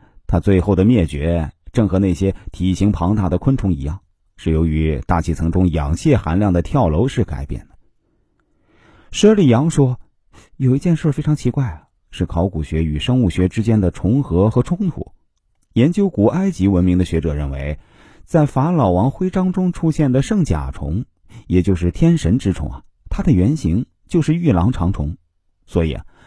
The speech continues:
不同意生物学者所提出的这种巨型硬壳虫早在三叠纪末期就灭绝的观点。他们认为，至少在古埃及文明时代呢，世间还有这种庞大的昆虫遗留下来。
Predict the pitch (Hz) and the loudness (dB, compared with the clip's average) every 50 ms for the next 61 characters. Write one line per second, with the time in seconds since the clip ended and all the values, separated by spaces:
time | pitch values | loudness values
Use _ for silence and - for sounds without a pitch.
0 | - _ _ _ _ - - 240 208 - 131 123 120 113 107 - 143 139 135 120 | -20 _ _ _ _ -8 -4 -4 -2 2 2 4 4 4 4 4 2 2 4 2
1 | 101 - 95 98 - 85 82 - 80 69 - - 71 - - 76 73 69 65 - | 2 2 2 2 2 2 0 0 -2 -6 -6 -8 -10 -8 -8 -8 -8 -8 -10 -12
2 | - - - - - - 131 - 101 95 98 - - 147 143 120 104 - - 95 | -18 -20 -20 -18 -4 -2 0 2 2 2 2 0 0 0 0 0 0 0 0 0
3 | 104 117 113 143 139 110 - - 107 113 107 - 95 107 113 - 90 82 82 95 | 0 0 0 0 0 0 0 0 -2 -4 -2 -2 -2 -2 0 0 -2 -2 -2 -2
4 | 95 92 92 95 - - 143 135 135 131 - 90 98 110 - 110 120 143 139 107 | -2 0 0 -2 -2 -2 -2 0 0 -2 0 -2 -2 0 0 0 0 2 0 0
5 | - - - 120 113 - 127 139 165 175 135 - 80 87 - - - 82 76 69 | -2 0 -2 -2 0 0 0 0 0 -2 -2 -2 -2 -4 -4 -2 -2 -2 -2 -4
6 | - - - _ _ _ _ _ _ _ _ _ - - 78 78 78 73 67 - | -6 -10 -14 _ _ _ _ _ _ _ _ _ -8 -6 -4 -2 -4 -4 -6 -6
7 | - - - - _ _ _ _ - - - 214 175 - 147 - 139 131 - - | -10 -12 -14 -18 _ _ _ _ -18 -4 -2 0 2 2 2 2 2 0 0 2
8 | 87 95 131 160 160 - 107 92 90 87 90 85 82 - 85 78 80 78 73 76 | 2 2 2 2 2 2 2 2 4 4 2 2 2 0 -2 -4 -4 -4 -4 -6
9 | - - _ _ - - - 139 117 139 135 139 - - - - - - - 151 | -8 -10 _ _ -12 -4 -2 0 2 2 0 0 -2 -6 -12 -6 -4 0 0 2
10 | 123 98 117 107 90 90 85 85 92 85 98 107 101 85 87 - - 131 131 120 | 2 2 0 0 0 0 -2 -2 -2 -2 -2 0 0 -2 -2 -2 0 0 0 0
11 | - 87 87 76 78 90 85 80 76 - 71 67 64 | 0 0 -2 0 0 -2 -2 -2 -2 -2 -4 -8 -8